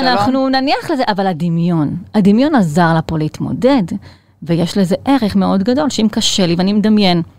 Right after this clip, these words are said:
Speaker 2: אז אני לו-, ולו לרגע קט, נמצא במקום קצת אחר,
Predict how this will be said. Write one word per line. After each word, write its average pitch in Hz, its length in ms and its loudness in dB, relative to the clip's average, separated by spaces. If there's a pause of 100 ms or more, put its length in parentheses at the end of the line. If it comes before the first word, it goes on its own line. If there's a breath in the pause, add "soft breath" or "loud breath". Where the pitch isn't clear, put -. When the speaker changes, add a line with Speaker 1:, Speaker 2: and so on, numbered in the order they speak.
(160)
Speaker 2:
אז 165 120 0
אני 190 200 2
לו-, 214 120 2 (180)
ולו 185 260 2
לרגע 185 380 2
קט, - 440 -6
נמצא 175 300 0
במקום 170 480 0
קצת - 300 -8
אחר, 208 300 0